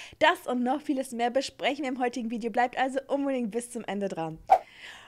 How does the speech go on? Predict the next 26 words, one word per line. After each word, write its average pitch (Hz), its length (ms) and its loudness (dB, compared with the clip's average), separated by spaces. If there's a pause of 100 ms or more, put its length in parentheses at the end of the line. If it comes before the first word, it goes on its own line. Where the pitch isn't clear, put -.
(140)
Und 349 260 2
damit 320 380 2
herzlich 294 380 2
willkommen 240 320 -2
zurück 214 260 -4
auf 220 120 -4
meinem 208 160 -4
Kanal. 190 400 -6
Mein 226 280 -2
Name 247 220 -2
ist 240 100 -8
Nathalie, 208 440 -4
ich - 160 -10
bringe 247 180 -4
euch 247 120 -2
jeden 247 180 -4
Tag 240 160 -8
den 220 80 -4
neuesten 208 260 -4
Krypto-Content. 190 680 -8
Abonniert 226 400 0
meinen 233 140 -2
Kanal, 190 400 -2
aktiviert 240 420 -6
die 233 40 -6
Glocke 185 340 -2